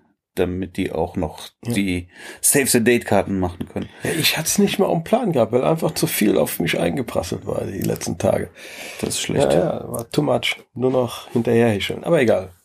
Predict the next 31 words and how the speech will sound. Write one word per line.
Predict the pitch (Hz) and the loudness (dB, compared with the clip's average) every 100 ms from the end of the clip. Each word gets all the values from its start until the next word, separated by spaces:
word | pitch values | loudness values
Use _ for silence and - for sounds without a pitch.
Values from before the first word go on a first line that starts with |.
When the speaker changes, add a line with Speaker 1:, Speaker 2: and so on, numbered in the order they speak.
| - | -2
Speaker 1:
Ja, | 117 117 | 2 4
aber | 113 117 | 6 6
so | 135 | 6
haben | 202 | 6
Speaker 2:
Muss | 180 | 8
Speaker 1:
wir | |
Speaker 2:
auch | |
mal | 160 | 6
Speaker 1:
wenigstens | 165 - | 6 4
Speaker 2:
sein. | 131 | 4
Speaker 1:
auch | 143 | 4
mal | |
ein | 127 | 2
bisschen | 139 131 120 | 2 2 2
was | 117 | 0
geschafft | 107 - - - | -2 0 0 0
und | 120 | 2
jetzt | 110 120 | 2 2
Speaker 2:
Ja. | 120 | 4
Speaker 1:
freue | 107 113 | 4 2
ich | 110 | 0
mich | 101 - | -4 -2
auch | 92 92 | -4 -2
wieder, | 92 92 87 - - - | 2 0 0 -10 -20 -8
mit | 98 - | -6 -4
dir | 90 | -4
quatschen | - - - 78 | -4 -6 -6 -8
zu | - | -10
können. | - 76 80 - - - | -10 -14 -14 -18 -6 2
Speaker 2:
Ja, | 135 - - | 2 2 -4
schön. | - 139 | -4 -4